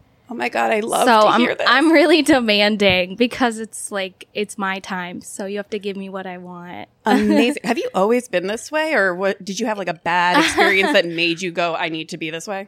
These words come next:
Speaker 2: Um, I kind of have in general always been pretty demanding. Specifically with, like, oral sex on me, I didn't really know how to give instructions, and then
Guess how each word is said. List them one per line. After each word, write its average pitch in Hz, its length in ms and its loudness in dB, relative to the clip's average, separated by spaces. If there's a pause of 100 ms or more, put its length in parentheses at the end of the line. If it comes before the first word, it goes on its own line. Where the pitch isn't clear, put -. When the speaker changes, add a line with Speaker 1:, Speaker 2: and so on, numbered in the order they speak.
(140)
Speaker 2:
Um, 277 760 0 (140)
I 240 120 2
kind 277 300 -2
of 359 140 0
have 349 140 0
in 302 220 0
general 226 440 0
always 233 340 0
been 247 180 -2
pretty 247 280 -4
demanding. 262 880 -2 (160)
Specifically 277 800 -2
with, 330 340 -2
like, 240 440 -2 (600)
oral 233 400 4
sex 247 460 0
on 220 320 0
me, 208 500 -2
I 202 140 2
didn't 233 160 0
really 247 260 -2
know 202 440 0
how 208 200 -2
to 202 80 -4
give 202 220 -6
instructions, 233 1120 -6 (460)
and 214 180 -2
then 202 720 0